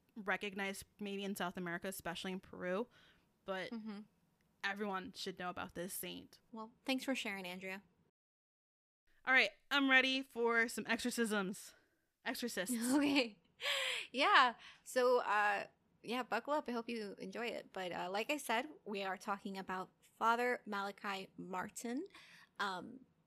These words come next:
Speaker 2: for simplicity's sake, I'm probably just gonna refer to him as, like, as Martin or Malachi. Which name do you prefer? I like Malachi.
Speaker 1: I personally like Malachi.
Speaker 2: Isn't that so much more fun to say?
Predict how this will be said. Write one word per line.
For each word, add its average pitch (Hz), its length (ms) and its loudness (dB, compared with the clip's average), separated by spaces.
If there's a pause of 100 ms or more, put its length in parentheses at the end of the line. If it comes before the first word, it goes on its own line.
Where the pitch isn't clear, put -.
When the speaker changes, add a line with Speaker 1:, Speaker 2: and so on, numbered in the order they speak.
(380)
Speaker 2:
for 330 160 4
simplicity's 277 640 0
sake, 320 320 -2
I'm 226 120 2
probably 233 240 2
just 240 140 -4
gonna 240 160 -2
refer 214 320 -4
to 214 120 -8
him 196 260 -6
as, 190 140 -8
like, 185 160 -6 (360)
as 196 200 -4
Martin 226 460 -2 (380)
or 190 280 -4
Malachi. 202 440 -2
Which 370 200 2
name 349 140 4
do 285 40 4
you 269 60 2
prefer? 196 360 -2
I 254 80 2
like 403 200 4
Malachi. 190 460 -4 (220)
Speaker 1:
I 240 120 4 (100)
personally 233 500 0
like 190 300 -2
Malachi. 190 680 0 (420)
Speaker 2:
Isn't 240 160 2
that 359 160 4
so 277 120 2
much 294 200 2
more 285 120 4
fun 226 260 -2
to 247 120 -4
say? 208 540 -10